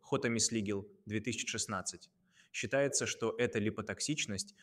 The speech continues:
способствует хроническому воспалительному состоянию низкой степени тяжести, которое может еще больше нарушить нормальные метаболические процессы.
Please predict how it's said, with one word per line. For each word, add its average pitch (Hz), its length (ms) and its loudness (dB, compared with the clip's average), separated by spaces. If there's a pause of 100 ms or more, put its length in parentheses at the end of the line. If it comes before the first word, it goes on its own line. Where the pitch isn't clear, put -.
(100)
способствует - 760 0
хроническому 117 720 0
воспалительному 107 720 0
состоянию 104 720 2
низкой 110 320 2
степени 104 420 0
тяжести, 95 600 -2 (300)
которое 117 360 4
может 117 320 2
еще 113 300 4
больше 107 380 4
нарушить 101 500 0
нормальные 107 500 2
метаболические 98 760 -2
процессы. - 540 -4